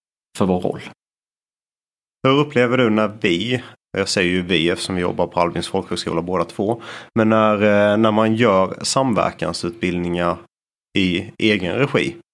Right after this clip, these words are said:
Speaker 2: vad är det liksom som skiljer jämfört med många andra grundläggande arbetsmiljöutbildningar?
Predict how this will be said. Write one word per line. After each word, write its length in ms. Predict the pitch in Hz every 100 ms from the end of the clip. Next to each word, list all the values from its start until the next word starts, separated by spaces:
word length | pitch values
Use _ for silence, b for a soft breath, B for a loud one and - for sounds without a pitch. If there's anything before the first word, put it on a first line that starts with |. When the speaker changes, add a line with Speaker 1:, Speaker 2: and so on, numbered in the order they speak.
| _ _ _ -
Speaker 2:
vad 240 | 107 104
är 60 | 95
det 60 |
liksom 500 | 98 - 98 92 92 95 _ _ _ _ _ _ _ -
som 180 | - 107
skiljer 320 | 120 90 95
jämfört 400 | 95 98 - 90
med 100 | 95
många 200 | 95 92
andra 240 | 98 90 85
grundläggande 1800 | - 127 117 - - _ _ _ _ _ _ _ - 92 90 87 87 90
arbetsmiljöutbildningar? 1120 | 92 82 - 92 85 82 - - - - -